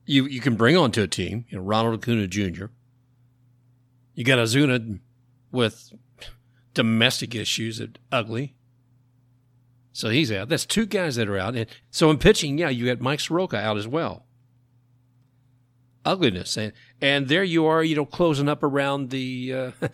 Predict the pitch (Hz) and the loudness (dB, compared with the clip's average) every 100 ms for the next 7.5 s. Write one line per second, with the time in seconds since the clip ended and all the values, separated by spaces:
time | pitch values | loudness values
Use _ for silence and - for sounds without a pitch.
0 | - - - - 151 156 143 151 - 127 | -8 -20 -12 2 2 4 -2 -2 -4 -2
1 | 117 120 _ 131 107 - 151 202 131 107 | -2 -6 _ -4 -2 -2 0 0 -2 -6
2 | 95 101 117 143 - _ _ _ - 135 | -4 -4 -2 -4 -10 _ _ _ -4 0
3 | 135 123 117 120 - 107 107 107 101 _ | 0 0 0 -2 -4 -4 -2 -4 -6 _
4 | _ 170 196 - - 104 90 92 90 110 | _ -2 2 2 2 2 2 -2 -4 -6
5 | 135 _ _ _ _ _ _ _ 113 117 | -8 _ _ _ _ _ _ _ -4 0
6 | 175 220 208 214 226 175 208 262 170 - | 0 -2 -4 -4 -4 -4 -2 -2 -2 -4
7 | 101 127 208 180 | -6 -4 -4 -6